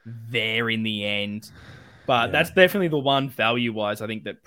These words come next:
Speaker 1: probably sticks out. Uh, I've got a couple of others, but I'll, I'll throw you under the bus. I wanna hear what you have to say.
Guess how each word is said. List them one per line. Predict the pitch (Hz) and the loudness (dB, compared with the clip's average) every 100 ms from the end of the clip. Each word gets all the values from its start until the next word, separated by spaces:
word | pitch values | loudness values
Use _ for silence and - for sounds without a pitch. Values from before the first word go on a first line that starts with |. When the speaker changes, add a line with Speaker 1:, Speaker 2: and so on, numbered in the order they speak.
| - | -10
Speaker 1:
probably | - 123 123 120 | -4 -2 -2 -6
sticks | 113 - 117 - - | -6 -8 -8 -8 -10
out. | 92 110 160 - _ _ _ | -6 -6 -6 -12 _ _ _
Uh, | 117 120 | 0 0
I've | 120 | 2
got | 175 | 2
a | |
couple | 180 160 131 | 2 0 0
of | 123 | 2
others, | 117 120 | 0 -2
but | 131 | 0
I'll, | 120 113 107 | 2 2 0
I'll | 117 117 | -2 -4
throw | - 156 | 0 6
you | 170 135 | 6 6
under | 120 | 0
the | 113 | -2
bus. | 110 113 | -2 -2
I | 123 | -2
wanna | 131 | -4
hear | 131 120 | -4 -4
what | 113 104 | -4 -4
you | 113 | -6
have | 117 | -8
to | 117 | -10
say. | - 92 85 | -10 -8 -8